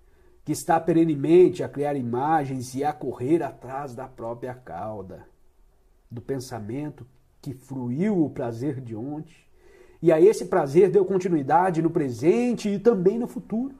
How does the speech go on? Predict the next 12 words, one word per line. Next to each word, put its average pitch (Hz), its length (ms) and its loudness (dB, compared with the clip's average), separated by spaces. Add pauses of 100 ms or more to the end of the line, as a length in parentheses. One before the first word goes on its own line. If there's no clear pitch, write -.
(960)
desse 175 260 2
pensamento 160 840 0
que - 100 -14
está 143 220 -10
sempre 175 500 -2
ativo, 156 680 -4 (400)
a - 80 -2
tagarelar 190 880 2
e 170 100 0
mover-se, 165 880 4 (260)
a 123 80 -14
construir, 151 800 -8